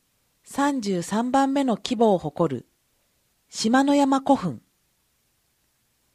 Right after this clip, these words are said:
太子道が通るなど、古くは権力者との関わりがあったとされる川西町。島の山古墳は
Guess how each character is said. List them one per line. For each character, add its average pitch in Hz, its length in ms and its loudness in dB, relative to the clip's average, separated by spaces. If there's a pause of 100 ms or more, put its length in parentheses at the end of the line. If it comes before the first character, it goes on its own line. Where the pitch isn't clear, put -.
(680)
太 277 220 2
子 320 200 -2
道 294 280 -4
が 135 200 -4 (100)
通 240 220 2
る 185 100 -2
な 170 140 -2
ど、 131 200 -8 (600)
古 294 300 0
く 185 200 -10
は 123 200 -6 (480)
権 294 260 -2
力 294 220 -2
者 240 140 -2
と 208 120 -6
の 175 120 -6
関 - 260 -4
わ 233 100 2
り 240 120 -2
が 233 220 2
あ 233 60 0
っ - 120 -10
た 220 120 -2
と 190 100 -6
さ 170 180 -6
れ 165 140 0
る 165 280 -6
川 202 220 0
西 233 260 -6
町。 196 380 -2 (1120)
島 262 320 0
の 285 80 2
山 285 280 4
古 302 120 2
墳 233 320 -4
は 143 220 -6